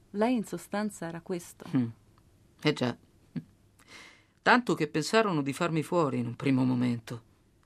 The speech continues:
Speaker 2: Poi il professore, ricordandosi della mia ipofisi galleggiante, era in un barattolo conservata in non so quale liquido, ancora splendidamente intatta,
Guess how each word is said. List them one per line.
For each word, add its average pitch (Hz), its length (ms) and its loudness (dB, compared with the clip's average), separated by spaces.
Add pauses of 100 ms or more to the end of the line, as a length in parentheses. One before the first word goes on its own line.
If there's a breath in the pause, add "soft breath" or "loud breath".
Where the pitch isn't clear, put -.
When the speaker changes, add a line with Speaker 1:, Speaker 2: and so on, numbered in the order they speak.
(340 loud breath)
Speaker 2:
Poi 247 140 6
il - 60 8
professore, 156 760 0 (600)
ricordandosi 139 1080 4 (240)
della 127 280 0
mia 143 260 2
ipofisi 135 760 2
galleggiante, 127 880 0 (420 loud breath)
era 143 200 -4
in 131 140 -2
un 135 120 -2
barattolo 139 520 -4
conservata 131 680 -2 (280 loud breath)
in 123 100 -2
non 135 140 2
so 156 200 8
quale 131 260 2
liquido, 135 560 -2 (580 soft breath)
ancora 196 420 8
splendidamente 143 720 0
intatta, 139 580 0